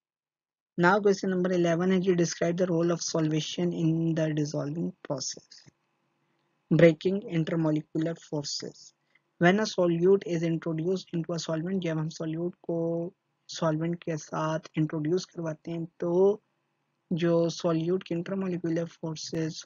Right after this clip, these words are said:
होती हैं, such as ionic bonds, अगर हमारे पास आयनिक कंपाउंड है, ये intermolecular forces such as London dispersion, हाइड्रोजन बॉन्डिंग और dipole-dipole इंटरेक्शन,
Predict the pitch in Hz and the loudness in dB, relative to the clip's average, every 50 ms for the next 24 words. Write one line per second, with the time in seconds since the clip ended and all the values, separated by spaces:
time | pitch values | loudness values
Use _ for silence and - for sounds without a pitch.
0 | _ 165 156 151 - - 170 165 160 156 147 151 165 160 156 156 156 156 151 - | _ -6 -6 -6 -8 -8 -4 -2 -2 -2 -2 -2 0 0 2 2 0 0 -2 -2
1 | - 160 151 - 160 156 151 156 165 156 147 147 160 170 185 - _ - 160 160 | -4 -4 -4 -2 -2 -2 -2 -2 -2 -2 0 0 0 -2 -4 -6 _ -2 0 0
2 | 160 160 165 165 - _ - 160 147 160 156 156 151 147 151 151 - 156 151 147 | 0 0 -2 -4 -6 _ -4 -2 0 0 0 0 0 0 0 0 -2 -2 -2 -2
3 | 151 156 160 175 175 - 185 180 175 - 175 180 180 180 170 170 165 160 156 151 | -2 -2 -4 -4 -6 -6 -8 -8 -6 -8 -8 -6 -6 -6 -4 -2 -2 0 0 -2
4 | - 180 185 180 175 170 170 160 156 165 160 156 - - 170 151 - - 165 160 | -2 -4 -4 -6 -6 -6 -4 -4 -4 -4 -4 -6 -8 -8 -8 -8 -6 -6 -6 -6
5 | 151 - - 160 160 151 - - 156 151 147 147 - 160 156 156 156 156 160 170 | -6 -6 -6 -6 -6 -6 -6 -6 -4 -4 -4 -4 -2 0 0 2 2 2 0 0
6 | 165 160 151 - - 160 151 139 147 151 151 147 143 - 156 147 151 151 147 143 | 0 -2 -2 -4 -2 -2 -2 0 0 0 0 0 0 -2 -4 -2 0 -2 -2 0
7 | 156 160 165 160 165 156 156 151 147 147 151 151 156 - - 143 151 147 151 143 | 0 0 0 0 0 2 2 4 4 4 2 2 0 0 -2 -4 -2 -2 -2 -4
8 | 143 - - 160 165 165 165 156 156 - 160 156 151 147 151 151 - 156 151 - | -4 -2 -2 -2 0 0 -2 -2 -4 -4 -4 -2 0 0 0 0 -2 -4 -6 -6
9 | - - 165 165 | -6 -4 -4 -4